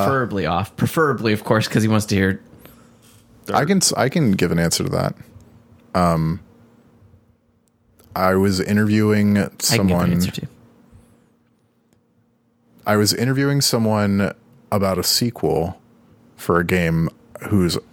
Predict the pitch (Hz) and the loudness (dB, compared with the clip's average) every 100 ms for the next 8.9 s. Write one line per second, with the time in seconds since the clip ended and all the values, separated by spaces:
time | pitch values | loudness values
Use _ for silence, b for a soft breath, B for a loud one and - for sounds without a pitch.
0 | _ - - - 120 - 107 95 - 85 | _ -14 -6 0 0 0 0 0 0 0
1 | 82 80 - 85 - 78 76 82 - - | 0 -2 0 -2 0 -2 -2 -2 -4 -6
2 | 110 98 101 95 104 92 - 87 - 107 | -4 -2 0 0 0 0 0 -2 0 0
3 | 95 - 95 92 - 85 - 82 - - | 0 2 0 0 -2 -2 -2 -2 -2 -4
4 | 78 80 76 73 73 - - B B B | -4 -2 -2 -2 -2 -4 -6 B B B
5 | B B - 90 98 - 107 98 95 90 | B B -2 0 0 0 -2 0 0 0
6 | 87 92 85 90 90 95 90 87 95 110 | 0 -2 -2 -4 -4 -2 -2 0 0 0
7 | 113 101 92 87 87 92 90 78 78 - | 0 0 2 0 0 0 0 0 -2 -4
8 | 82 90 107 123 - 90 78 78 78 | -4 -2 0 0 -2 -2 -2 -2 -6